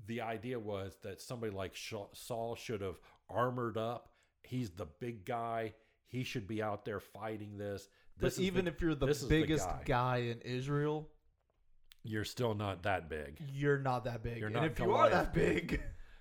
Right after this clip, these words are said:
Speaker 1: Yeah.
Speaker 2: then you've got your own issues too. And
Speaker 1: Yeah, you're not gonna be Goliath big. And basically, that's what Goliath was fine-tuned to fight.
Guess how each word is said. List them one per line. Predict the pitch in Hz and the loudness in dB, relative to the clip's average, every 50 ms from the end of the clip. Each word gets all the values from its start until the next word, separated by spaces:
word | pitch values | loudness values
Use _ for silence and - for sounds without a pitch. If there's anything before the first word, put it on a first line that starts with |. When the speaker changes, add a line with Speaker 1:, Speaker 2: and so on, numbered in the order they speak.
| - _ _ _ - | -20 _ _ _ -6
Speaker 1:
Yeah. | 95 104 104 90 85 82 - | -4 -2 0 0 -2 -2 -2
Speaker 2:
then | 139 165 160 165 156 151 | -2 0 0 0 0 -2
you've | 165 214 226 185 | -2 -4 -4 -2
got | 180 165 151 147 | -2 0 0 2
your | 143 143 143 | 2 2 2
own | 143 135 131 | 2 2 0
issues | 131 127 - 143 127 117 - | -2 -6 -6 -8 -12 -12 -8
too. | - 165 160 147 139 | -8 -8 -6 -6 -8
And | 131 123 120 117 113 - _ _ _ _ - | -10 -10 -12 -16 -18 -20 _ _ _ _ -6
Speaker 1:
Yeah, | 107 110 110 98 | -2 0 0 0
you're | 95 92 107 117 | 0 0 -2 -2
not | 120 123 135 131 110 | 0 0 -2 -2 -2
gonna | 101 131 113 | -4 -4 -4
be | 104 95 110 101 | -2 -2 -4 -4
Goliath | 95 107 101 95 104 110 120 113 101 90 - - | -4 -4 -4 -2 -2 -2 -2 -2 -4 -4 -6 -6
big. | 101 95 92 92 90 95 - _ _ - - | -4 -4 -4 -4 -6 -10 -18 _ _ -12 -8
And | 95 95 95 90 87 | -6 -6 -6 -6 -6
basically, | 82 110 131 147 135 - 143 104 90 101 95 90 - 85 85 | -4 -4 -2 -2 -4 -4 -6 -6 -4 -4 -6 -6 -8 -12 -8
that's | - 120 143 165 - - - | -8 -6 -6 -6 -10 -12 -8
what | 117 113 110 104 98 - - - - - _ | -4 -2 -2 -2 -4 -6 -12 -20 -20 -20 _
Goliath | - 110 101 98 101 101 98 98 92 - - - | -12 -10 -8 -6 -4 -4 -2 -4 -4 -6 -8 -8
was | 95 92 92 90 85 - - _ _ _ _ _ _ _ _ _ _ _ - | -6 -4 -4 -4 -6 -8 -14 _ _ _ _ _ _ _ _ _ _ _ -10
fine-tuned | - 127 131 131 127 120 110 - - - 131 120 113 101 92 | -6 -4 -4 -2 -2 -4 -6 -8 -6 -4 -4 -4 -4 -4 -6
to | 92 | -6
fight. | - - - 107 98 85 71 - | -6 -6 -6 -4 -4 -4 -6 -10